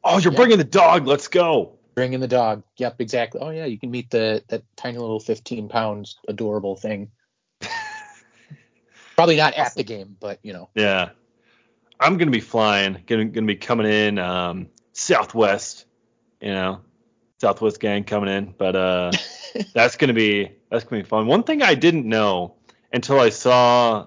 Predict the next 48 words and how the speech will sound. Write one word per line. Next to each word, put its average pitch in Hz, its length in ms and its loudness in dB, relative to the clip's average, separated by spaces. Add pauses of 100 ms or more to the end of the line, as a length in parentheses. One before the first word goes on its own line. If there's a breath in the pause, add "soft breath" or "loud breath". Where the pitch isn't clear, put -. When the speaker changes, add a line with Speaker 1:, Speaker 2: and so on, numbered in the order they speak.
(120)
Speaker 1:
uh, 95 320 0 (440)
you 110 180 -4
know, 101 100 0
the 98 100 -2
tickets 123 400 -2
come 104 240 -4
through. 123 200 0
It's - 100 -2
like, 120 120 -2
you 135 60 -2
know, 127 80 2
you 127 120 0
buy 113 240 2
the 113 80 2
tickets, 107 480 -2
you 107 60 -2
know, 104 60 -2
they 101 80 -2
send 107 280 -4
you, 104 140 2
like, 92 200 -4
email 98 300 -4
confirmation 101 720 -6
or 92 40 -12
something 98 320 -8
in 95 120 -4
there. 92 300 -6 (640 loud breath)
I 139 100 4
saw 214 240 4
the 175 100 2
breakdown 113 640 2
of, 101 200 -2
of 98 140 -6
the 98 80 -2
charges 117 440 -2
there 101 140 -2
on 98 100 -4
the, 92 280 -4
on 95 120 -8
the 90 60 -8
ticket - 400 -2
prices, 87 560 -12 (560)
and 131 160 4
there 196 100 6
was 202 160 6
a 151 120 4
five 147 600 -2
dollar 120 760 4